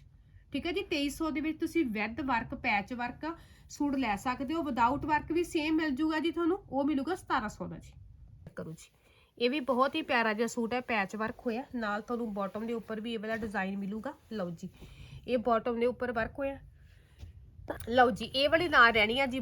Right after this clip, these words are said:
ਬਾਟਮ। ਠੀਕ ਹੈ ਜੀ, ਬਾਟਮ ਉੱਪਰ ਵਰਕ ਆ, ਸ਼ਰਟ ਉੱਪਰ ਵਰਕ ਹੈ ਜੀ।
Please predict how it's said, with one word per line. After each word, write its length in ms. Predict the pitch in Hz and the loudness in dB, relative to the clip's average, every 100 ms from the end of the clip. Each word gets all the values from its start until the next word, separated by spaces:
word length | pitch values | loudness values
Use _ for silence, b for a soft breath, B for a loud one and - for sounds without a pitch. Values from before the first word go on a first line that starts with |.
| 202 | 0
ਬਾਟਮ। 340 | 185 220 349 - - - | 0 2 -2 -4 -12 -6
ਠੀਕ 160 | 269 | 0
ਹੈ 40 | 285 | 0
ਜੀ, 100 | 294 | 2
ਬਾਟਮ 380 | 220 190 208 226 | 0 0 0 -4
ਉੱਪਰ 260 | - 254 | -2 2
ਵਰਕ 280 | 262 262 285 | 4 4 4
ਆ, 60 | 330 | -2
ਸ਼ਰਟ 400 | 330 226 165 180 | 0 -2 -2 -6
ਉੱਪਰ 220 | 156 87 | -8 -8
ਵਰਕ 280 | 87 85 - | -8 -8 -10
ਹੈ 60 | |
ਜੀ। 160 | - - | -10 -14